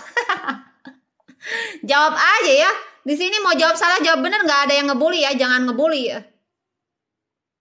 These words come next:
Kita sama-sama belajar ya. Kita sama-sama belajar di sini ya. Jadi tidak ada yang ngebully ya. Proses dari belajar itu kalian kudu salah dulu. Masa kalian belajar tapi tiba-tiba langsung bisa gitu kan?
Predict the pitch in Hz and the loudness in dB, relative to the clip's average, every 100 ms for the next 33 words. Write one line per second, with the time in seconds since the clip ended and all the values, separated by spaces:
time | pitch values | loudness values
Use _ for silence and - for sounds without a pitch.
0 | _ _ _ _ _ _ _ _ _ _ | _ _ _ _ _ _ _ _ _ _
1 | _ _ _ 277 320 - 285 285 269 262 | _ _ _ -2 0 0 0 2 2 2
2 | 233 240 240 190 170 190 - _ _ _ | 4 2 4 2 2 0 -4 _ _ _
3 | _ _ _ _ _ _ _ _ _ _ | _ _ _ _ _ _ _ _ _ _
4 | _ _ _ _ _ _ _ 214 214 226 | _ _ _ _ _ _ _ -10 -4 -2
5 | 233 190 190 180 175 180 202 196 175 185 | -2 -4 -4 -4 -2 -2 0 -2 -4 -10
6 | 180 160 151 147 185 190 240 254 220 190 | -10 -8 -6 -4 -4 -2 -2 -2 0 0
7 | 190 202 196 180 170 165 170 208 _ _ | 2 0 -2 -4 -4 -4 -8 -10 _ _
8 | _ _ _ _ _ 233 233 277 269 262 | _ _ _ _ _ -2 0 2 2 4
9 | 254 262 277 302 294 302 311 240 254 220 | 4 4 2 2 2 2 2 2 2 2
10 | 214 240 233 226 - - - _ _ - | 2 2 2 0 -4 -18 -20 _ _ -20
11 | _ - 208 254 165 175 175 170 165 160 | _ -14 -8 -4 0 0 0 0 -2 -2
12 | 170 - 160 160 156 156 151 156 147 151 | -4 -4 -8 -10 -8 -8 -6 -6 -4 -4
13 | 160 151 147 - 185 208 202 214 302 | -8 -12 -12 -8 -6 -6 -8 -6 -8